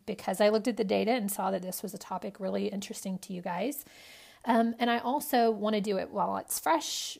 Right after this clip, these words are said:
while I can still remember all the things that I went through in my, um, open relationship, uh, course of that experience. And I wanna provide help for anybody that has questions or is looking for some sort of direction.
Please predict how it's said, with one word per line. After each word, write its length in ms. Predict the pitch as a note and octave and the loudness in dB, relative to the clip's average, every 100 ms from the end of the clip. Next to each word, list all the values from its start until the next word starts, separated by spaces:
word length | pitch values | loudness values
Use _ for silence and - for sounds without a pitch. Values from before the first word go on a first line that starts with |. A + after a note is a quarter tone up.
| G3 | -4
while 200 | A3 G3+ | -2 2
I 120 | F#3 | 0
can 180 | F3+ G3+ | 0 -4
still 300 | - G#3+ F#3+ | -2 -2 -2
remember 520 | F#3 F#3 F#3+ A3 B3 | -2 0 0 0 0
all 160 | - G#3+ | 2 2
the 100 | G#3+ | 0
things 360 | G#3+ G#3+ G#3+ G#3+ | -4 -2 -2 -2
that 120 | G3+ | -2
I 120 | G3+ | -2
went 240 | G3 A3 - | -2 -6 -6
through 240 | G3 G3+ | -4 -2
in 160 | G#3+ F#3+ | -2 -2
my, 360 | F#3 F#3+ G3+ - - - - | -2 -4 -4 -8 -20 -18 -6
um, 460 | G3 G3+ F#3 G#3 - | -4 -2 -6 -8 -4
open 260 | A3 A3 G#3+ | -4 -2 -4
relationship, 800 | A3 G#3 - G#3 G3+ G#3 G#3 - - _ _ A3+ | -4 -4 -6 -8 -6 -6 -6 -12 -20 _ _ -8
uh, 280 | G#3 G#3 A#3+ | -8 -8 -12
course 360 | - A3+ A3 | -4 -4 -4
of 140 | A3 F#3+ | -6 -4
that 180 | - - | -6 -6
experience. 920 | - - - F#3 F#3+ B3 G4+ - - - - - - - | -10 -8 -6 -4 -2 -2 -4 -8 -10 -14 -20 -20 -14 -2
And 180 | A#3+ B3 | 2 4
I 100 | A#3+ | 4
wanna 200 | C4 C#4+ | 2 0
provide 460 | - B3+ A#3 G#3+ | -4 0 2 2
help 560 | G3+ - D4 E4 - - - | -2 -6 0 0 0 -8 -6
for 180 | - A3 | -4 -2
anybody 520 | A3+ A3 G#3 G#3 G3 | 0 2 2 0 -2
that 240 | G3 G3 | -4 -8
has 260 | - F3+ - | -8 -10 -10
questions 840 | - C4 - C4 B3+ B3 B3 B3 | -6 -6 -4 -2 0 2 2 0
or 160 | A3 F#3 | -4 -6
is 220 | F3+ - - - - - | -8 -12 -20 -20 -20 -4
looking 300 | B3 B3 A#3 | -2 0 -2
for 160 | A3 | -2
some 240 | G#3 A3 G3+ | -4 -4 -2
sort 220 | - F#3+ | -2 -4
of 100 | F3+ | -4
direction. 720 | G3 G#3 G#3 - A3 C4+ C4 | -2 0 0 -4 -6 -8 -12